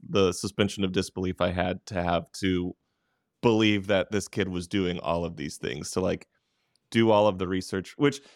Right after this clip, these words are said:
to be fair, I don't think that he was actually doing any research, 'cause whenever it showed them doing quote unquote research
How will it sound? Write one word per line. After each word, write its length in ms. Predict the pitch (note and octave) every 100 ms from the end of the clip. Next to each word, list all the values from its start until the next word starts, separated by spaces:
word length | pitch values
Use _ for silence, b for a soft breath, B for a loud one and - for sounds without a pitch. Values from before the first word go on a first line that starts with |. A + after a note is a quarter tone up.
| b
to 100 | -
be 100 | F#3
fair, 340 | G#3 D#3 D#3 -
I 100 | C#3
don't 220 | D#3+ E3+
think 220 | D#3+ D3+
that 120 | C#3
he 120 | A#2+ C3
was 140 | A#2
actually 440 | F#2 A2 - A#2+ G#2+
doing 260 | A2 G#2+
any 120 | G#2
research, 480 | F#2 G2 - A#2 -
'cause 220 | - G#2
whenever 340 | A2 A#2+ B2 A#2+
it 120 | -
showed 260 | - A2 A2+
them 140 | A2+
doing 360 | A#2 A2 G#2 G2
quote 220 | A2+ A2
unquote 380 | G#2 A2 G2 F#2
research 580 | G2+ G#2 A2+ A2 -